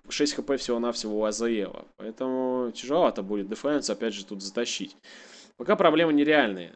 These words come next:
У В тридцать четыре, но у них есть еще карта в запасе, собственно, третья карта, решающая. Если тут Намаси берут, то все решится на последней карте сегодняшнего игрового дня. Все решится в самом конце.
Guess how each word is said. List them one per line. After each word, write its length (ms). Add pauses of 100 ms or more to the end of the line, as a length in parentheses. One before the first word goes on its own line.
(140)
У 120
В 120
тридцать 260
четыре, 600
но 140
у 40
них 200
есть 240
еще 240
карта 280
в 60
запасе, 640
собственно, 340
третья 360
карта, 320
решающая. 580
Если 240
тут 260
Намаси 440
берут, 400
то 260 (460)
все 180
решится 380
на 60
последней 420
карте 480
сегодняшнего 600
игрового 400
дня. 400 (1500)
Все 160
решится 360
в 60
самом 300
конце. 540